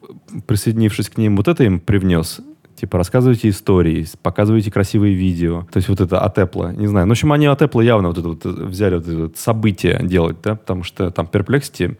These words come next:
ну, даже если они что-то и делали, то никто об этом не знает. Brave про свой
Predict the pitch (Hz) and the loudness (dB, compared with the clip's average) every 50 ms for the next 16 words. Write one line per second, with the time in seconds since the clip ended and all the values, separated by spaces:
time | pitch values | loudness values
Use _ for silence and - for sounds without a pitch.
0 | _ 107 104 110 110 107 104 - 101 92 98 101 95 95 90 87 92 98 113 107 | _ -4 -2 0 0 0 -2 -2 -2 0 0 2 2 2 2 2 2 2 2 2
1 | 90 90 82 87 90 90 85 - 90 87 85 - 95 92 87 82 87 92 95 95 | 0 -2 -2 -4 -6 -4 -4 -2 -2 -2 -2 -4 -4 -4 -4 -2 -2 -2 -2 -4
2 | 90 - 98 101 101 107 110 107 104 - - 104 95 - 98 92 85 82 - - | -2 -2 0 2 2 2 2 0 -2 -4 -6 -6 -4 0 0 2 2 2 0 -4